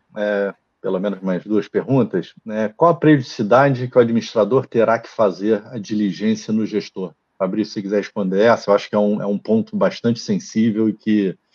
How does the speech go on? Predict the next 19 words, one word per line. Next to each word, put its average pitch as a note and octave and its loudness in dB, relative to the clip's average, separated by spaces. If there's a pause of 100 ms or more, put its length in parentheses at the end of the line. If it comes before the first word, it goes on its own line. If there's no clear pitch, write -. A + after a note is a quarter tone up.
(460)
é, G2 -8
volta G#2+ 2
e - 4
meia G#2+ 6
gera, G2 4
é, G#2+ -8
é, G2 -8
é, G2+ -12
é, G2+ -12
algumas G#2 -2
dúvidas, F#2+ -2
ou G#2 6
bastante G2+ 2
dúvida, G#2+ -4 (560)
é, F#2+ -2
do G2 0
papel G#2 4
do G#2 2
administrador, F#2 -2